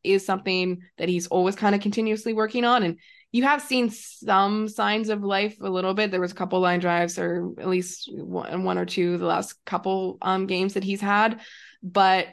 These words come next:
still they're kind of finding gloves. And so, you know, maybe it turns, maybe, um, sometimes a guy can just get hot, and that's, um, what it takes to kind of turn things around. Certainly the Blue Jays would like to see that. And, you know,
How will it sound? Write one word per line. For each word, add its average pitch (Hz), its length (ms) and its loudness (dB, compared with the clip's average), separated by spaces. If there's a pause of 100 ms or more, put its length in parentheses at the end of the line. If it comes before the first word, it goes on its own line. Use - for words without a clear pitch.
still 180 420 2
they're 170 200 2
kind 170 220 0
of 170 60 -2
finding 170 400 0
gloves. 190 380 0
And 269 160 -2
so, 220 460 4 (140)
you 262 120 -2
know, 226 240 2
maybe 220 300 2
it 240 100 -2
turns, 214 600 -4
maybe, 196 600 2
um, 175 640 0 (300)
sometimes 185 800 -2
a 180 80 -4
guy 170 180 2
can 180 140 -4
just 175 160 -6
get 170 140 0
hot, 175 360 4
and 175 140 0
that's, - 600 -8
um, 113 380 -8
what 185 120 -2
it - 100 -6
takes 196 320 -2
to 196 100 -8
kind 180 160 -2
of 175 60 -6
turn 180 240 -2
things 180 280 -2
around. 180 480 -2 (380)
Certainly 180 380 0
the 175 80 0
Blue 175 120 0
Jays 175 300 0
would 170 140 -2
like 170 240 0
to 175 120 -4
see 180 340 0
that. 226 380 4 (300)
And, 190 760 2 (100)
you 233 100 -2
know, 196 420 2